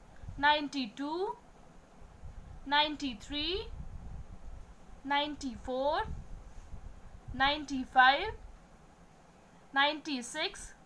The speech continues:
ninety-seven, ninety-eight, ninety-nine, hundred. Now,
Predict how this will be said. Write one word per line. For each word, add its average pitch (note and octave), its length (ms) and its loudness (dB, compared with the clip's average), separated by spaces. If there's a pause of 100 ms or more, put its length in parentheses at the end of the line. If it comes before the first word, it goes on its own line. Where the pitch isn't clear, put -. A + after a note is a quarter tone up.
(1200)
ninety-seven, C4+ 1000 2 (1400)
ninety-eight, C4+ 1000 2 (1400)
ninety-nine, C4 920 6 (2250)
hundred. C4+ 560 6 (2000)
Now, B3 360 6